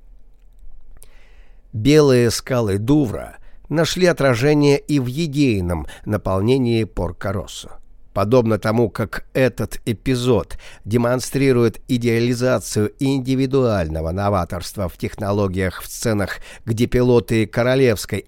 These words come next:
авиапочты ухаживают за своими машинами и заботятся о них, фильм делает акцент на маленьких самолётных мастерских, наполненных истинным творчеством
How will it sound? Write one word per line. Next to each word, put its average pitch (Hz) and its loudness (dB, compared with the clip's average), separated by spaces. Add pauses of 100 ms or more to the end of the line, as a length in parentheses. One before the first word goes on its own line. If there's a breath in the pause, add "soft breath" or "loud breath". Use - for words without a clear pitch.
авиапочты 113 -2
ухаживают 117 0 (200 loud breath)
за 113 0
своими 117 0
машинами 117 2
и - -6
заботятся 113 -2
о 92 0
них, 92 -6 (440 soft breath)
фильм 165 4
делает 127 2
акцент 156 -2
на 113 2
маленьких 143 0
самолётных 110 0
мастерских, 110 -4 (340 loud breath)
наполненных 143 2 (140)
истинным 143 -2
творчеством 117 -2